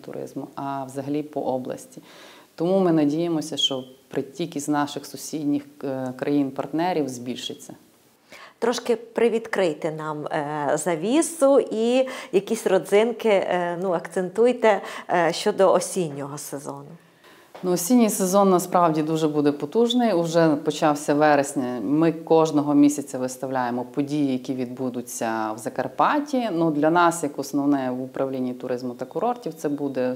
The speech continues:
Speaker 1: ем, святкування Всесвітнього дня туризму. Ми будемо робити цілий тиждень. Це будуть міжнародні форуми, а це є теж діловий туризм. Е, ми будемо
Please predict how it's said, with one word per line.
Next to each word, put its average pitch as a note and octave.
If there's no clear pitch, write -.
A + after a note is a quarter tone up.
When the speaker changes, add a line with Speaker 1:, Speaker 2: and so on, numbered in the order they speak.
Speaker 1:
ем, B2
святкування D3+
Всесвітнього C3
дня A#2+
туризму. A3
Ми D#3+
будемо C#3+
робити B2+
цілий B2
тиждень. D3
Це -
будуть D3+
міжнародні C#3+
форуми, A#2+
а B2+
це A2+
є A#2
теж A2+
діловий A2+
туризм. E3+
Е, C3+
ми D#3+
будемо C#3+